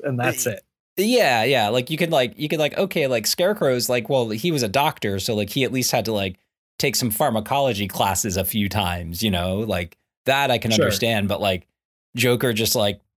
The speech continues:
Speaker 2: "Yeah, I just know how to do this." It's like, "All right, you know what? Fine, fine, fine." <laughs> It just kinda made me giggle.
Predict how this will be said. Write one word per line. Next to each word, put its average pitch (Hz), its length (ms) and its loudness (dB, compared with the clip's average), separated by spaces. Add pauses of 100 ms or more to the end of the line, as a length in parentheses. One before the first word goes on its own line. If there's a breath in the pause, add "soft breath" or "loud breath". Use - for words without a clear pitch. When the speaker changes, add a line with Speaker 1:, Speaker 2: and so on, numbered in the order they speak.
Speaker 2:
"Yeah, 196 180 2
I 196 60 4
just 190 220 0
know 110 180 4
how 104 120 0
to 95 80 0
do 92 160 -2
this." 87 200 -4
It's - 100 -2
like, 107 220 -4
"All 123 140 2
right, 98 160 0
you 123 80 0
know 127 80 0
what? 120 180 0 (140)
Fine, - 320 -4
fine, 185 400 0 (120)
fine." 156 300 0 (120)
<laughs> - 120 -14
It 131 140 -2
just 135 240 -2 (240)
kinda 143 220 2
made 110 200 2
me 95 140 0
giggle. 82 360 -2